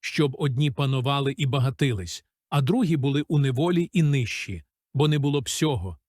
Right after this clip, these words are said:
скоро б поприймали щире Євангеліє. Пани повинні свободити своїх невольників,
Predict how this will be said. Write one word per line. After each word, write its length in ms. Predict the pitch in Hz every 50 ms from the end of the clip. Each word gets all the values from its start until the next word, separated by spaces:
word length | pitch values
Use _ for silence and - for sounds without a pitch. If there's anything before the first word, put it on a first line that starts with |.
| _ _ -
скоро 420 | - - - 202 202 208 202 185
б 100 | 143 -
поприймали 760 | - - 151 127 - 139 135 131 135 139 147 147 143 143 131
щире 420 | - - - - 147 143 131 131
Євангеліє. 840 | 127 131 127 131 135 135 127 113 113 120 110 104 95 95 90 82 78 - _ _ _ _ _ _ _ _
Пани 380 | - 156 180 220 240 233 220 196
повинні 520 | - 160 151 131 147 165 170 165 160 160
свободити 760 | 143 - - 135 139 139 131 131 160 170 143 139 117 - 139
своїх 420 | 120 - - 135 139 139 139 - -
невольників, 680 | 151 139 127 135 131 120 113 113 104 - 120 113 101